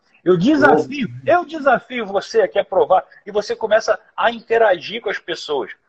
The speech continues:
Speaker 1: Agora, será que isso é algum... Eu tô te dando uma sugestão que ela não necessariamente tem que ser uma sugestão aplicável.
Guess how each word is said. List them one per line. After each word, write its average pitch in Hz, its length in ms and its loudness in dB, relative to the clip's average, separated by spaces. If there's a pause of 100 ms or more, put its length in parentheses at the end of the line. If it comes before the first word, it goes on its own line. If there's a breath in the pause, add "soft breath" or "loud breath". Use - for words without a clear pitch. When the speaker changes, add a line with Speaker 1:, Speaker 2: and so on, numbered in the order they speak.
(120)
Speaker 1:
Agora, 151 300 2
será 208 300 4
que 214 160 0
isso 208 160 0
é - 20 6
algum... 175 240 0 (160)
Eu 226 80 4
tô 285 100 0
te 196 140 -6
dando 226 160 4
uma 190 120 2
sugestão 165 680 -2 (520)
que - 80 0
ela 214 160 6
não 247 140 4
necessariamente 214 680 0
tem 214 120 -6
que - 60 -10
ser - 80 0
uma 208 120 2
sugestão 190 440 -4
aplicável. 165 720 0